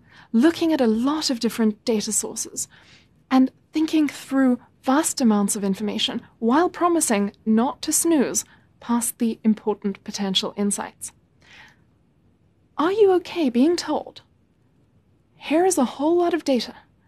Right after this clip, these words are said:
No one has looked at it before. Go find something interesting"?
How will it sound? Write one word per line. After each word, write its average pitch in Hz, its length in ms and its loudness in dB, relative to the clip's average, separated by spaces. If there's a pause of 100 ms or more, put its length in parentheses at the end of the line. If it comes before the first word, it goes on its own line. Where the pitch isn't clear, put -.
(220)
No 226 160 4
one 381 120 0
has 381 120 0
looked 330 260 0
at 233 80 -8
it - 140 -8
before. - 380 -12 (1500)
Go 262 180 6
find 254 260 2
something 220 300 0
interesting"? - 500 -6